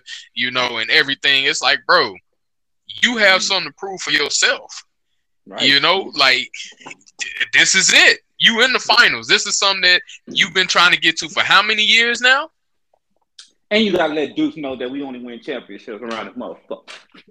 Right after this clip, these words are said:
Speaker 1: <laughs> Talking about we make it,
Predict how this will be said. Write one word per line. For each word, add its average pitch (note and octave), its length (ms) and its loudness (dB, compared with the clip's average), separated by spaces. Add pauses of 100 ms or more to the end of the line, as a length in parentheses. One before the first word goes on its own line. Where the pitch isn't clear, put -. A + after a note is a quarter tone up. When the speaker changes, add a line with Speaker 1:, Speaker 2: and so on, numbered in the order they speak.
(160)
Speaker 1:
<laughs> G4 1400 0 (800)
Talking A#2 240 2
about A#2+ 100 -6
we D#3 100 0
make G3+ 340 4
it, G#3 200 2